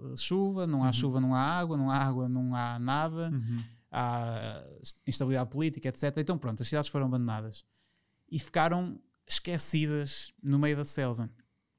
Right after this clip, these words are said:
Speaker 1: Então hoje em dia tu tens tipo dois por cento da, daquilo que eram as cidades maia a descoberto, eh, escavadas pelos arqueólogos, e tens noventa e oito por cento
Speaker 2: A
Speaker 1: cobertas por
Speaker 2: sério?
Speaker 1: selva.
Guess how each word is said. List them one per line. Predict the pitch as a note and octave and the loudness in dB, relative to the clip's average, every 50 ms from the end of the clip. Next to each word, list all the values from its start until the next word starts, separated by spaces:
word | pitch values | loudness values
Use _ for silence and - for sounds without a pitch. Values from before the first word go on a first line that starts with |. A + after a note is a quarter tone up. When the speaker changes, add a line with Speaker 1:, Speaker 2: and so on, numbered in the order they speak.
| _ _ _ | _ _ _
Speaker 1:
Então | - - E3+ D#3+ | 0 2 4 4
hoje | F3 E3 C#3+ | 4 4 4
em | E3+ E3+ | 4 4
dia | D#3+ E3+ F3+ F3 | 4 4 2 2
tu | - F#3 | 2 0
tens | E3+ - D#3+ C3+ B2+ A#2 A2+ - - - - - - _ _ _ _ _ | 2 2 2 4 2 2 0 -2 -4 -4 -6 -10 -14 _ _ _ _ _
tipo | - C3 - - - _ _ - | -6 -6 -6 -8 -16 _ _ -6
dois | D#3 B2 D#3 D#3+ D#3+ - | -2 0 2 2 2 0
por | - - - | -4 -6 -10
cento | - - - C#3 B2 A#2+ A2+ - - - - - | -6 -2 0 0 2 0 -2 -4 -8 -14 -14 -12
da, | - A#2+ G#2+ A#2+ A#2+ A#2 A2+ A2+ A2 A2 A2 | -10 -6 -4 -2 0 0 0 -2 -4 -6 -4
daquilo | A#2 C3 B2+ - - D3 C3 | -4 -4 -2 -2 -2 -2 -2
que | B2 - | -2 -2
eram | C3+ B2+ B2+ | -2 0 0
as | B2 A#2+ | -2 -2
cidades | - - C3 A#2+ A2+ A#2 A2+ - | -2 -2 -2 -2 -2 -4 -4 -2
maia | C3 B2+ B2 A#2+ A#2 A#2 A2+ G2+ - - | -2 0 0 0 -2 -4 -6 -8 -10 -12
a | |
descoberto, | - - - - - B2 A#2 A#2+ B2 C3 - - - - - _ _ _ _ _ _ _ _ _ _ _ _ _ | -12 -12 -12 -10 -8 -4 -2 -2 -2 -4 -6 -10 -16 -18 -18 _ _ _ _ _ _ _ _ _ _ _ _ _
eh, | - A2+ A2 G#2+ | -4 -4 -2 -2
escavadas | - - - B2+ A2+ A#2+ B2+ B2 A2+ A#2 A#2 G#2+ - | -2 -2 -2 0 2 2 2 0 0 -4 -8 -8 -8
pelos | - - B2 B2 B2 A#2 A2 | -6 -4 -2 -2 0 0 0
arqueólogos, | C3 B2+ C3 - C3+ C3+ C3+ C#3+ C3+ C3+ | -2 -2 -2 -2 0 0 0 0 -2 -4
e | C#3+ | -4
tens | C3+ - D3 D3+ D#3 C#3+ C#3+ | -4 -2 -2 -2 -2 -2 0
noventa | D#3 D3+ C#3+ D3 D3+ D3 D#3+ | 0 0 2 0 0 -2 -2
e | D3+ D3 | -2 -2
oito | D#3 D3 D3 | -2 -4 -6
por | - - | -10 -8
cento | - D#3 D#3+ D#3+ D#3 - _ - _ | -4 -4 -4 -4 -6 -8 _ -20 _
Speaker 2:
A | - | -4
Speaker 1:
cobertas | C#3 C3+ B2+ - - | 0 2 4 4 4
por | - B2+ C#3+ | 2 2 0
Speaker 2:
sério? | D3 C3+ | 0 -2
Speaker 1:
selva. | A#2 G#2+ D3+ C3+ B2+ B2 B2+ B2+ | -2 0 0 0 0 0 -2 -6